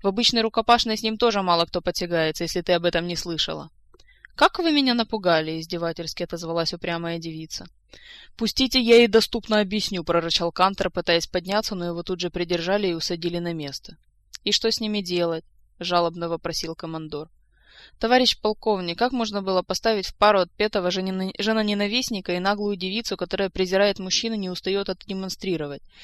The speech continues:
Неужели нельзя было найти другого парня, поспокойнее, чтобы он не приставал к Саэте и спокойно сносил его хамство?» «От хама слышу», окрысилась Саэта, переключаясь на невезучего командора, поскольку Кантор замолчал.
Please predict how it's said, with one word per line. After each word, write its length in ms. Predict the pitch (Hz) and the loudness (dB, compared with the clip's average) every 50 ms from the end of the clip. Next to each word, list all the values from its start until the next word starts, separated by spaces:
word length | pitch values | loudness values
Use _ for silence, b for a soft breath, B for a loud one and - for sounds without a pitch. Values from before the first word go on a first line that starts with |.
| B B B B | B B B B
Неужели 400 | 202 214 214 214 254 262 277 277 | 0 2 4 6 4 4 4 4
нельзя 380 | 262 254 240 226 208 226 233 | 2 0 0 2 2 2 2
было 240 | 233 220 214 214 208 | 2 2 0 0 0
найти 320 | 208 202 202 196 - 233 226 | 0 -2 -4 -4 -4 -6 -4
другого 400 | 226 208 190 190 214 208 220 208 | -4 -4 -4 -4 -4 -4 -4 -4
парня, 520 | - - 190 180 170 165 160 151 143 - - b b b b b | 0 0 2 2 0 -2 -6 -10 -12 -16 -18 b b b b b
поспокойнее, 720 | - 214 - - 240 233 - - 196 185 170 170 165 156 160 | -6 -4 -2 -2 -4 -4 -2 -2 -2 -2 -2 -2 -4 -4 -4
чтобы 260 | 160 - 214 208 226 | -4 -4 -4 -2 -2
он 60 | 226 | -2
не 80 | 226 226 | -2 -4
приставал 460 | 208 226 214 - - 220 214 214 214 | -4 -6 -6 -4 -2 0 0 0 0
к 80 | - - | -2 -4
Саэте 520 | - 220 202 185 180 170 160 - - 160 | -2 0 0 0 0 -2 -4 -6 -8 -10
и 40 | 160 | -10
спокойно 460 | - - - 190 - 220 226 226 214 | -10 -10 -10 -6 -4 -4 -4 -4 -4
сносил 400 | 190 202 202 - - 226 214 208 | -6 -8 -8 -8 -6 -4 -4 -4
его 120 | 202 196 | -4 -4
хамство?» 560 | 185 - 170 170 170 165 - - - 151 143 - - - _ _ _ - _ _ _ _ _ _ _ _ _ _ _ _ - - - | -2 -2 -2 -2 -2 -4 -8 -12 -14 -14 -16 -18 -20 -20 _ _ _ -20 _ _ _ _ _ _ _ _ _ _ _ _ -16 -12 -4
«От 200 | - 208 202 - | -2 -2 0 2
хама 320 | - 226 220 220 214 214 208 | 6 6 6 8 6 4 2
слышу», 480 | - 214 220 240 220 175 - - 165 | 2 2 2 2 2 2 0 0 -2
окрысилась 600 | 160 156 - 175 170 160 - 185 175 175 180 175 | -4 -4 -6 -8 -6 -6 -6 -4 -4 -2 -4 -4
Саэта, 420 | - - 190 196 202 196 - 196 175 | -4 -6 -4 -4 -4 -4 -6 -6 -6
переключаясь 640 | - 175 180 - 180 175 - - 185 180 180 175 | -6 -6 -6 -6 -6 -4 -2 0 0 0 -2 -2
на 60 | 180 | -6
невезучего 600 | 180 180 185 180 180 185 196 185 - - 180 180 | -8 -6 -6 -6 -6 -6 -6 -8 -8 -6 -6 -8
командора, 640 | 175 - 185 185 190 190 175 160 160 151 151 156 - B B B B B B | -8 -8 -8 -8 -8 -8 -6 -6 -6 -6 -8 -10 -14 B B B B B B
поскольку 380 | - 185 - 208 190 - 190 175 | -6 -4 -2 -2 -2 -2 -2 0
Кантор 360 | - 202 214 220 - 202 202 | 2 2 2 2 0 -4 -4
замолчал. 580 | 180 185 180 180 180 180 - - 160 156 143 | -4 -6 -4 -4 -4 -6 -6 -8 -8 -10 -14